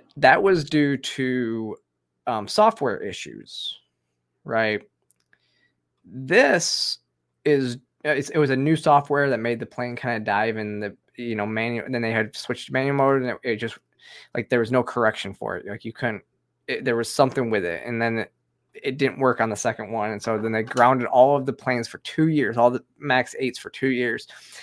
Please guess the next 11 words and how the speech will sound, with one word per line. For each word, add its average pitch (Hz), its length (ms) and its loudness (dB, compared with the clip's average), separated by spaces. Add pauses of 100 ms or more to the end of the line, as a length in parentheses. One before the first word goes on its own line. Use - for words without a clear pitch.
(440)
And 147 80 2
now 190 160 10
we're 202 100 8
seeing 170 320 0
the 147 80 -2
same 165 380 2
issue 147 480 -2
with 135 160 -2
the 127 60 -4
Max 123 340 0
nines, 131 600 -2